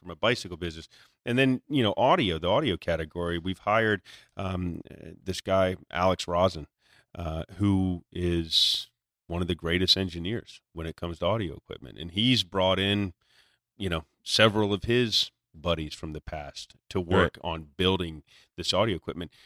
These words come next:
Speaker 1: So what we're doing is we're finding world-class people to come and be part of the team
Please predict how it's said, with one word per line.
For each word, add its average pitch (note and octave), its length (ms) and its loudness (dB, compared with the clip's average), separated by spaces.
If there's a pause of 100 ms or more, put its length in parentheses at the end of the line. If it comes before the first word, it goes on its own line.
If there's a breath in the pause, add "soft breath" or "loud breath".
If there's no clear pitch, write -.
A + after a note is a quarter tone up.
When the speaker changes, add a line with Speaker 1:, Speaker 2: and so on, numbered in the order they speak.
(140 soft breath)
Speaker 1:
So C3 400 6
what A#2+ 200 0
we're C3+ 200 2
doing A#2 420 2
is F#2 160 -2
we're A#2 160 0
finding G#2 680 2 (160)
world-class G#2+ 720 0
people G2+ 420 -4
to - 120 -16
come A2+ 280 -2
and G2+ 160 -4
be F#2+ 240 0
part G2+ 360 0
of E2+ 280 -4
the D#2+ 80 -8
team F#2+ 460 -4